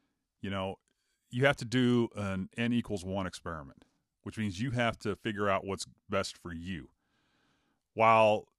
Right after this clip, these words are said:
cheese and nuts may not affect somebody else, cheese and nuts may affect you. And you just have to figure that out. Cut those things down, cut those things out, and find out if your weight loss picks back up.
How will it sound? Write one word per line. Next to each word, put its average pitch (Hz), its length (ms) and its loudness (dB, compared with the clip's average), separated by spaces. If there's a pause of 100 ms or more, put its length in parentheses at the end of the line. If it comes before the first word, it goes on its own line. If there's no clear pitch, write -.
(120)
cheese 151 680 -2
and 95 180 0
nuts 117 500 2
may 113 140 0
not 113 160 2
affect 104 300 -4
somebody 92 340 -4
else, 92 400 -2
cheese 117 240 -2
and 95 100 -4
nuts 95 280 -4
may 90 100 -6
affect 78 380 -10
you. 80 220 -14 (1200)
And 92 180 -8
you 117 140 -4
just 131 220 -4
have 107 200 -2
to - 60 -14
figure 87 320 -6
that 85 180 -4
out. 95 320 -10 (540)
Cut 120 180 -2
those 127 200 0
things 123 260 0
down, 92 440 -2
cut 110 180 -4
those 113 180 -4
things 117 240 -2
out, 85 300 -2 (400)
and 87 100 -8
find 98 260 0
out 101 140 0
if - 140 -10
your 92 80 -8
weight 95 200 -4
loss 85 280 -6
picks - 220 -12
back 76 260 -10
up. 71 160 -10